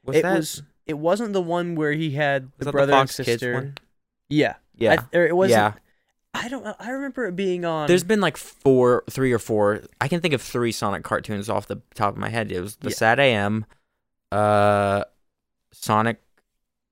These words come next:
Speaker 1: Underground,
Speaker 2: Mm-hmm.
Speaker 1: and then Sonic X. Sonic X is, I think, the one that did, like, it's basic. It had, it brought in, like, the weirder characters like
Speaker 2: It
Speaker 1: Vex and shit.
Speaker 2: It was, like, where that he, I think the human, I think the kid's name is Chris,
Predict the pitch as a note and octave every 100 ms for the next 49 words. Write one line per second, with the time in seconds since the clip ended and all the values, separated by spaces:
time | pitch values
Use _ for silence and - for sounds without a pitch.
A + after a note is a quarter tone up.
0 | _ - A2 G#2 F2 F#2 F2 G2 A2 -
1 | - - D3 D#3 _ _ _ G2+ G#2 G#2
2 | G2 G#2 - - A#1+ - - - - -
3 | _ - D3 E3+ B2 - A#2+ A2 - G#2+
4 | - G#2+ G#2 G2+ G2+ F#2+ E2+ D2 C2 -
5 | _ _ _ _ _ _ _ _ _ _
6 | A#2 A2+ A2+ A2+ - _ _ _ - A2
7 | A2+ A2+ - C#3 F3+ F3 D3+ B2 G2+ -
8 | F#2 - - _ - G#2+ G2+ F#2+ - -
9 | - - - - - - - - - -
10 | - - _ _ _ _ G1+ G1+ - _
11 | - F3 G3+ F#3 F3+ E3 D#3 D#3 D3+ D3
12 | C3+ C3 B2+ A#2+ - _ _ - - -
13 | G#3 E3+ D#3+ D#3+ D3 C#3 D3+ D#3+ C3+ C#3
14 | B2 A2+ - - C3 C#3 -